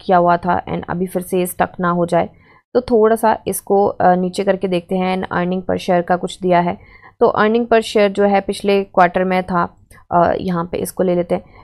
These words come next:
पिछले क्वार्टर में था हमारा थ्री पॉइंट सेवन फ़ोर and, अ, इस बार है हमारा थ्री, अ, टू पॉइंट फ़ाइव सिक्स। तो earning per share भी हमारा कम हुआ है। पहले, अ, प्रीवियस ईयर के सेम क्वार्टर में था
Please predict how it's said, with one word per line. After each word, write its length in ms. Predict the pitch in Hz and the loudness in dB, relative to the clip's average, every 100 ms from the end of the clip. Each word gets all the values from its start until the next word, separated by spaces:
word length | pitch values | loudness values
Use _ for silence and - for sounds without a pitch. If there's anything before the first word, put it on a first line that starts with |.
| - | -6
पिछले 380 | 240 - 254 247 | -4 2 4 4
क्वार्टर 360 | 233 202 208 | 4 4 2
में 180 | 208 202 | 0 0
था 240 | 202 190 | 0 2
हमारा 440 | 185 190 180 180 185 | 2 0 2 4 2
थ्री 280 | 185 226 233 | 0 -6 -2
पॉइंट 280 | 220 196 | -2 -2
सेवन 220 | 196 185 185 | 0 -2 -2
फ़ोर 440 | - 190 208 233 - _ - | -2 0 0 -2 -10 _ -2
and, 320 | 190 185 185 | 0 0 2
अ, 180 | 185 185 - | 4 4 2
इस 220 | 190 - | -4 -2
बार 200 | 185 175 | 2 4
है 220 | 185 180 180 | 4 2 0
हमारा 520 | 180 175 170 170 180 | 0 0 0 2 0
थ्री, 360 | - - 185 | -4 -8 -6
अ, 200 | - 175 | 0 2
टू 240 | 175 175 202 | 2 0 -4
पॉइंट 300 | 202 175 175 | -2 -2 -2
फ़ाइव 180 | 180 175 | -2 -4
सिक्स। 240 | 185 - | -6 -10
तो 480 | - - _ - 226 | -16 -20 _ 0 2
earning 220 | 220 220 | 0 2
per 120 | 214 | 0
share 240 | 214 196 185 | 2 2 2
भी 120 | 196 | 0
हमारा 260 | 190 180 | 0 0
कम 160 | 185 185 | 2 0
हुआ 180 | 180 185 | 0 -2
है। 80 | 185 | -2
पहले, 380 | 190 190 190 | -2 0 0
अ, 60 | 190 - - - | -4 -8 -18 -2
प्रीवियस 540 | 185 185 233 233 247 220 | -2 0 0 0 2 2
ईयर 120 | 196 | 0
के 140 | 190 | 0
सेम 280 | 190 185 185 | -4 -4 -4
क्वार्टर 300 | 185 175 180 | 0 0 0
में 200 | 180 180 | -2 -4
था 260 | 180 180 | -4 -6